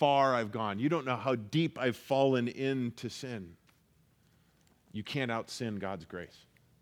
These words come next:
The blood of Jesus paid for it all. The,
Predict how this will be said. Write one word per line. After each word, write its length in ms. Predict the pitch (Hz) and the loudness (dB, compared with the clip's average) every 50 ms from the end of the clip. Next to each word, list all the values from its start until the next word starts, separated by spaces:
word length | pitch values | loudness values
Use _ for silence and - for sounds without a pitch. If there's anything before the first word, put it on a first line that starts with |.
| _ _ _ _ _ _ _ _ _ _ _ _ _ _ _ _ _ _ _ _ _ _ _ _ _ _ _ | _ _ _ _ _ _ _ _ _ _ _ _ _ _ _ _ _ _ _ _ _ _ _ _ _ _ _
The 80 | - 113 | -10 -8
blood 300 | 104 95 120 123 127 127 | -2 0 2 2 2 2
of 80 | 110 | 0
Jesus 420 | 104 101 127 127 117 98 95 87 - - | 0 -2 -2 -2 -2 -4 -8 -12 -14 -16
paid 280 | - - 120 123 110 - | -16 -12 -10 -10 -10 -10
for 220 | - - 113 110 | -12 -10 -8 -8
it 60 | 104 | -8
all. 320 | 110 113 117 98 - 98 90 _ _ _ _ _ _ _ _ _ _ _ _ _ _ _ _ _ _ _ _ _ _ _ _ _ _ _ _ _ _ _ _ | -10 -12 -14 -16 -20 -20 -20 _ _ _ _ _ _ _ _ _ _ _ _ _ _ _ _ _ _ _ _ _ _ _ _ _ _ _ _ _ _ _ _
The, 280 | 113 123 123 120 120 107 | -2 0 2 2 2 0